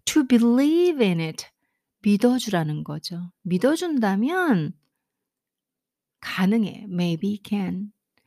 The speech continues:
어 이 문장은 저한테는 일종의 그 어떤 가치 기준입니다. 그러니까 제가 어 이렇게 음 "willing to guide it,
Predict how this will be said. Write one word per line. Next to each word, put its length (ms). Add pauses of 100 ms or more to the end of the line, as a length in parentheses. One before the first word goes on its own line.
(1000)
어 160
이 280
문장은 920 (1080)
저한테는 500
일종의 640
그 120
어떤 540
가치 300
기준입니다. 840
그러니까 180
제가 600 (160)
어 460 (460)
이렇게 800 (840)
음 300 (340)
"willing 500
to 140
guide 400
it, 240